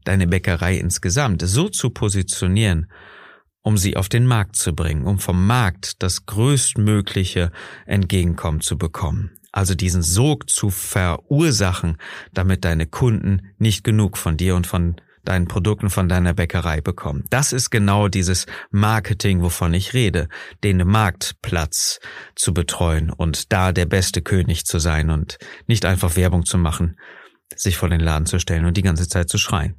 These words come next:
Das funktioniert nicht. Also, mit einer Geschichte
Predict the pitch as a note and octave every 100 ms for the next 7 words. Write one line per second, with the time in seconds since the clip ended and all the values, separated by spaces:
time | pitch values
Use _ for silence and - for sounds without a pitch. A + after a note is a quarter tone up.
0 | - E2 - F#2 F2+ A#2+ G#2 D2 F2+ -
1 | A#2 B2 D#2 - - - - C#3+ - D3
2 | D3 C3 A2+ F2+ - -